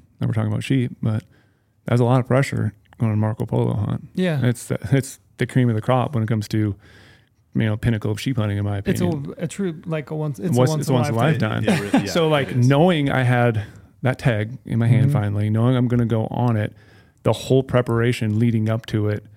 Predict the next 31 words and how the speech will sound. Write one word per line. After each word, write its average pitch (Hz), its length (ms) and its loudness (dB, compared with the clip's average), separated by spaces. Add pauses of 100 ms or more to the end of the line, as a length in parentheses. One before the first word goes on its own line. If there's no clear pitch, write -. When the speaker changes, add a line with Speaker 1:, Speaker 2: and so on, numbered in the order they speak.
(420)
Speaker 2:
It's - 80 -6
Speaker 1:
was 120 140 2
just 123 120 0
a - 80 4
whole, 135 120 4
it - 100 2
was - 0 -
a, 160 40 4 (100)
Speaker 2:
intensified. 131 180 2
Speaker 1:
it - 20 6
was 143 120 4
a 127 40 2
whole 135 500 2
nother 123 260 2
level. 110 320 -2
It 147 100 2
was 139 180 2
like 131 220 2
I 127 60 2
was 120 160 2
preparing 117 420 -2
for 113 160 -2
the 110 80 -2
biggest 117 640 -2
moment 113 400 0
of 120 160 -2
my 107 160 -2
life, 107 260 -4
which 113 140 -4
it - 100 -8
was. - 460 -4